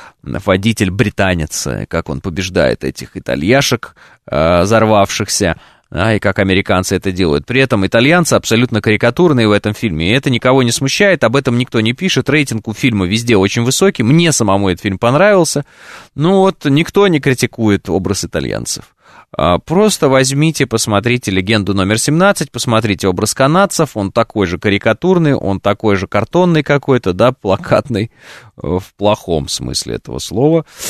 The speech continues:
И, и что? И тут критика уже есть. Вы, наверное, обращали внимание на то, как бредовые вот эти фильмы про супергероев, они все бредовые, на самом деле, хотя мне нравятся, если снимаются за рубежом, воспринимаются на ура, даже с их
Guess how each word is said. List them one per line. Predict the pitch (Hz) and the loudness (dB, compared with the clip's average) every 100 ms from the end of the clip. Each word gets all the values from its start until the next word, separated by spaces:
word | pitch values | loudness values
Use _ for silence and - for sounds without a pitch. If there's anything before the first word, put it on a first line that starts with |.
| - | -12
И, | - 135 147 143 135 - _ _ - - - _ _ _ - - | -4 0 2 4 2 -2 _ _ -20 -20 -20 _ _ _ -20 -6
и | 131 | 0
что? | 135 - 101 90 - _ _ _ _ _ _ _ | 2 2 2 2 -2 _ _ _ _ _ _ _
И | 110 123 | 0 0
тут | - 135 160 | 2 0 2
критика | 135 127 - 147 | 0 0 0 0
уже | 123 101 | 2 0
есть. | 92 76 - - - _ _ _ - | 0 -2 -6 -12 -20 _ _ _ -4
Вы, | 123 | 0
наверное, | 156 165 160 | 2 2 2
обращали | 147 156 - 220 | 2 2 4 2
внимание | 180 160 151 135 117 | 2 2 4 4 4
на | 117 | 2
то, | 120 139 | 2 0
как | 131 120 | 2 0
бредовые | 113 131 143 135 147 143 117 104 | 2 2 4 4 4 6 6 4
вот | 98 101 | 2 0
эти | 101 107 | -4 -6
фильмы | 110 139 120 101 | -2 -2 0 0
про | - 110 104 | -2 0 0
супергероев, | 104 110 123 117 127 180 208 - | 0 -2 0 2 2 4 4 2
они | 110 139 | 2 2
все | - 127 | 0 0
бредовые, | 98 104 135 180 127 | 2 2 4 4 4
на | 87 82 | 0 -2
самом | - 87 | -2 -4
деле, | 69 - | -6 -16
хотя | - 110 - | -6 -2 0
мне | 87 85 | 0 0
нравятся, | 104 147 156 113 - - _ - - | 2 2 2 0 -4 -6 _ -20 -10
если | - 87 135 147 135 | -2 0 2 2 0
снимаются | 120 131 135 131 113 110 | 0 0 2 2 0 -2
за | 107 | 0
рубежом, | 117 117 131 185 170 | 0 2 2 2 2
воспринимаются | 113 - 107 113 127 131 123 117 | 0 -2 -2 0 2 2 0 0
на | 117 120 | 2 2
ура, | 113 73 | 4 2
даже | 78 113 123 | 2 0 0
с | - | 0
их | 147 | 0